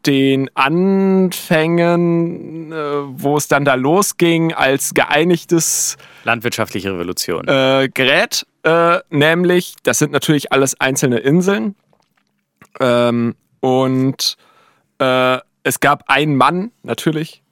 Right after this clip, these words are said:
Speaker 1: der, äh,
Speaker 2: Früher gab's nur Männer.
Speaker 1: die ganzen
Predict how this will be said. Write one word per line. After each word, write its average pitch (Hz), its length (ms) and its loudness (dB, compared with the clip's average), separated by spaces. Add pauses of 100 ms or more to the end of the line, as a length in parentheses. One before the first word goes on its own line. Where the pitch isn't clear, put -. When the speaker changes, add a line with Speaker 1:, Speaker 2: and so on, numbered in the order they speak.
(120)
Speaker 1:
der, 147 800 2
äh, 131 580 2
Speaker 2:
Früher - 260 -14
gab's - 260 -6
nur 92 80 -14
Männer. 82 340 -6 (100)
Speaker 1:
die 143 340 0 (220)
ganzen 147 600 0